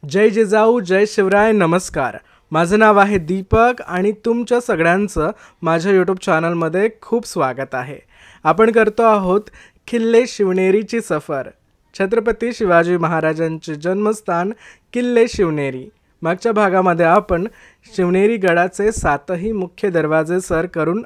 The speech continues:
अगदी वर पोहोचलो. या भागामध्ये आपण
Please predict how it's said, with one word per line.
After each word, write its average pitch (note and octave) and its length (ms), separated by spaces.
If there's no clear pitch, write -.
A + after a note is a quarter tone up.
अगदी F3+ 440
वर E3+ 200
पोहोचलो. D3+ 520
या E3 120
भागामध्ये F3 540
आपण F#3+ 380